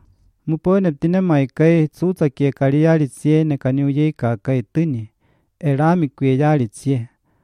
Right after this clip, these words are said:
Ha urahi mutite wa manu yaka aulie. Mupo nekatiniele kaitini negurie kaniuwe kaitini mura uki hutame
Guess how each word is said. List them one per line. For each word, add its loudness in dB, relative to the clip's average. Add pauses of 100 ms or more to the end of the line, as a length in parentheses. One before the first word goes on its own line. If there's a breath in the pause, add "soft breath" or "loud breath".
(140)
Ha 0
urahi -2
mutite -4
wa 0
manu -2
yaka -4
aulie. -4 (1040)
Mupo 0
nekatiniele -2
kaitini -2
negurie 0
kaniuwe -2
kaitini -4
mura -4
uki -6 (300)
hutame -2